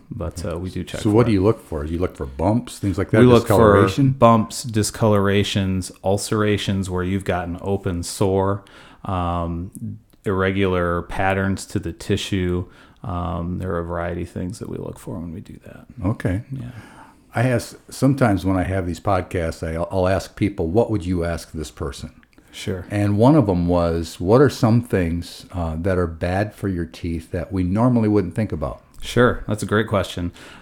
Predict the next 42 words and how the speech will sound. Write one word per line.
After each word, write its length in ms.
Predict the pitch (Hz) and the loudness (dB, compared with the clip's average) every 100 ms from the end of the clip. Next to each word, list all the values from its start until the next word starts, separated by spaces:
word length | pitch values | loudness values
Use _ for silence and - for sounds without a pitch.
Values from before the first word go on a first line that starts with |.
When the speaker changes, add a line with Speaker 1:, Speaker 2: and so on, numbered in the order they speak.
| - | -2
Speaker 1:
Um, 540 | 107 101 98 92 104 - - - - - - _ _ _ _ _ - | 4 4 4 2 -2 -8 -16 -16 -18 -20 -20 _ _ _ _ _ -2
people 260 | 147 156 | 0 4
often 560 | 107 117 131 117 110 101 - | 6 4 6 4 4 0 -2
don't 260 | 110 107 92 | 0 0 0
think 240 | 113 104 | 0 2
about, 520 | 98 101 98 98 - | 0 2 2 2 0
uh, 440 | 98 92 90 87 - - - - | 0 0 0 -2 -6 -16 -20 -20
foods 340 | - 127 110 104 | 0 4 4 4
that 120 | 101 | 2
are 40 | |
supposedly 840 | 95 101 104 98 98 92 92 87 - | 2 4 4 4 0 -2 -2 -4 -6
healthy, 420 | - 101 95 104 | 0 0 2 0
and 160 | 127 120 | 4 4
they 80 | 107 | 4
are 300 | 107 107 98 | 4 6 4
in 100 | 98 | 2
many 200 | 98 92 | 0 0
ways, 420 | 107 104 92 - - - - - | 0 0 -2 -8 -18 -20 -16 -8
um, 440 | 98 92 90 87 | -4 -2 -2 -2
but, 340 | 101 95 90 104 | 0 -2 0 -2
uh, 360 | 90 87 87 - _ - | 0 0 -4 -8 _ -20
fruit 360 | - - 110 101 | -6 0 0 0
juices, 720 | 101 101 - 98 95 - - | 0 2 2 0 0 -6 -10
dried 340 | - 95 98 95 | -4 -2 0 -2
fruit, 420 | - 98 98 101 - | 0 2 0 -4 -12
lots 340 | 92 90 - | -8 -8 -8
of 80 | 90 | -10
sugar 420 | - 98 95 92 | -2 -2 0 -2
in 140 | 90 90 | 0 -2
those, 260 | 90 90 | 0 -2
and 120 | 107 117 | -2 -2
a 40 | |
lot 220 | 107 104 | 0 -2
of 80 | 87 | -4
acid, 480 | 80 95 101 - 87 | -4 -4 -2 -4 -6
especially 440 | 85 95 87 104 | -4 -4 -4 -2
in 80 | 90 | -4
the 60 | 85 | -4
case 320 | - 92 - | -4 -4 -4
of 80 | 90 | -10
the 80 | 85 | -8
juices. 640 | 92 95 92 85 80 | -4 -2 -2 -2 -4